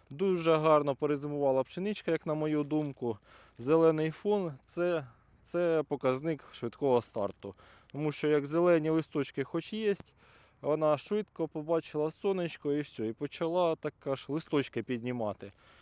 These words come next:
А то в нас були теж такі, е, зими, що пшеничка, получається, повністю відмерзла зверху, жовті листя стоять, можна сказати, така коренева система осталась і все.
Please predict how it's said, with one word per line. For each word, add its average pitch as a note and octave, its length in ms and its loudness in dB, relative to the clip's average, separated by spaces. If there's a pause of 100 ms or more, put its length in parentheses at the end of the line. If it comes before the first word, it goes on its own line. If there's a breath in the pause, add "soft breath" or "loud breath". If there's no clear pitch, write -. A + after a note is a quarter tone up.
(140 soft breath)
А B2+ 80 -10
то G3 160 0
в F#3 40 -2
нас F#3 160 0
були E3+ 260 0
теж D3 280 -2
такі, D3+ 460 -4 (720 soft breath)
е, C3 220 -2
зими, E3 460 -2
що D#3 580 4
пшеничка, E3 560 -2
получається, C#3 760 -2 (520 soft breath)
повністю E3 500 4
відмерзла F3 600 0
зверху, E3 680 2 (100)
жовті D3+ 460 0
листя F3+ 420 -2
стоять, F3 540 2 (240 soft breath)
можна D3+ 300 -2
сказати, C#3+ 460 -2
така C#3+ 260 -2
коренева D#3+ 520 2
система D3+ 520 -2
осталась E3 580 2
і E3 60 -4
все. C3 340 -6